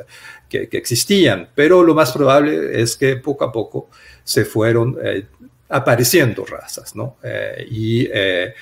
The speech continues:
y eso explica, eh, el, en gran parte el, el aumento tan grande en el número de razas a través del tiempo. Y eso lo, lo, lo que pasó en Honduras es muy explícito, ¿no?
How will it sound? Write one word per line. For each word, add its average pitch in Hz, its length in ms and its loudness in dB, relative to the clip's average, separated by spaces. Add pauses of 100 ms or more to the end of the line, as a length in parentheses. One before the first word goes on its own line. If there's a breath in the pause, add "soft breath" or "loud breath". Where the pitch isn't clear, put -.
(160 loud breath)
y 110 120 -2
eso 113 160 2
explica, 110 600 0
eh, 98 560 -6
el, - 240 -2 (240)
en 120 100 -2
gran 131 300 2
parte 123 580 0
el, 104 240 -4
el 113 160 -2
aumento 107 440 -4
tan 98 200 -4
grande 101 380 -6
en 95 60 -8
el 90 100 -14
número 87 260 -14
de - 160 -20
razas - 540 -18 (460)
a - 100 -4
través 87 280 -6
del - 100 -12
tiempo. - 260 -20 (1700 loud breath)
Y 147 140 4
eso 175 260 6
lo, 127 500 6
lo, 120 420 2
lo 123 160 2
que 135 100 4
pasó 151 540 4
en 143 100 2
Honduras 151 420 4
es 127 120 0
muy 143 200 2
explícito, - 720 -6
¿no? - 160 -12